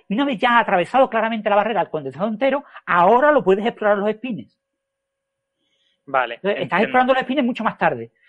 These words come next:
Speaker 1: Y es a través de la medida de los espines... de donde tú infieres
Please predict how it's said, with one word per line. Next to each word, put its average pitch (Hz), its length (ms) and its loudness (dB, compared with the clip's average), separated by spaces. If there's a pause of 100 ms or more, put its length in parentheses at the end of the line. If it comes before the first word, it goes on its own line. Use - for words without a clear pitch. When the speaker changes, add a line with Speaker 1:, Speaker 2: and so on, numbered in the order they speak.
(120)
Speaker 1:
Y 185 120 -2
es 269 60 4
a 294 40 0
través 285 200 -2
de 220 80 0
la 175 80 0
medida 170 220 0
de 277 80 2
los 254 100 -2
espines... 320 500 -6 (200)
de 190 80 0
donde 156 240 -2
tú 247 160 -2
infieres 302 680 0